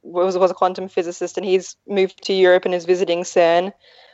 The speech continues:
Uh, I'm very jealous of that. I think it would be very cool. But I've watched, I mean, so many documentaries on it. It just looks like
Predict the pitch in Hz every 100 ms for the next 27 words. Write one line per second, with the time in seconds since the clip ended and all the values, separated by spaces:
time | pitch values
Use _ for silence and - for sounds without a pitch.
0 | - 175 180 190 196 185 180 170 175 170
1 | 156 151 170 180 175 170 196 196 185 185
2 | - 185 165 165 - _ _ _ - 185
3 | 185 208 - - 190 185 185 185 202 190
4 | 185 190 - - 175 170 - 180 170 170
5 | 165 - 190 - 170 180 175